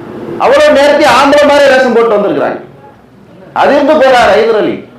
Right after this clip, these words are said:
அதன் பிறகு சரி போய் நின்னாங்கல்ல, நின்னவங்க வந்துட்டு சரி அவங்க யாரும் தமிழ்நாட்டை சேர்ந்தவங்க. அவரு ஹைதர் அலி உதவி பண்றாரு. ஹைதர் அலியினுடைய உதவியோட அங்க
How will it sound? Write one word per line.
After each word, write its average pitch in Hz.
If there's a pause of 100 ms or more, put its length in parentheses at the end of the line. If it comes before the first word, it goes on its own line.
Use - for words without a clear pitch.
(1300)
அதன் 262
பிறகு 294 (1120)
சரி 214
போய் 247
நின்னாங்கல்ல, 214 (840)
நின்னவங்க 240
வந்துட்டு 233 (140)
சரி 214 (680)
அவங்க 247
யாரும் 233
தமிழ்நாட்டை 214
சேர்ந்தவங்க. 139 (140)
அவரு 220 (180)
ஹைதர் 226
அலி 202
உதவி 220
பண்றாரு. 143 (340)
ஹைதர் 233
அலியினுடைய 190 (100)
உதவியோட 190 (760)
அங்க 170